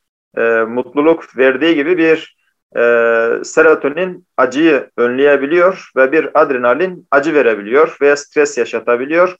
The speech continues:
korku yaşatabiliyor, dopamin, heyecan veriyor. İnsanın beyninin salgıladığı bu, e, nörotransmitterler sayesinde farklı duygular yaşıyoruz ve, e, özellikle şehvet duygusunu ön plana çıkaran,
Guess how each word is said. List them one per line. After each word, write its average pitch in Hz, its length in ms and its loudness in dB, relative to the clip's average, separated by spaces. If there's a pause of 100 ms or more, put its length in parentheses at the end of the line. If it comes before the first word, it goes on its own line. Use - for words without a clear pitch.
korku 127 280 -2
yaşatabiliyor, 127 840 0
dopamin, 156 580 -2
heyecan 156 440 4
veriyor. 160 400 2 (520)
İnsanın 185 680 0
beyninin 175 400 2
salgıladığı 156 800 0
bu, 165 320 0 (140)
e, 123 60 2 (500)
nörotransmitterler 156 1000 0
sayesinde 151 800 0 (400)
farklı 175 400 0
duygular 143 400 2
yaşıyoruz 131 720 -2
ve, 156 240 2 (560)
e, 120 360 4 (400)
özellikle 170 580 2
şehvet 160 680 -2
duygusunu 151 840 -2
ön 165 260 2
plana 151 420 0
çıkaran, 170 600 0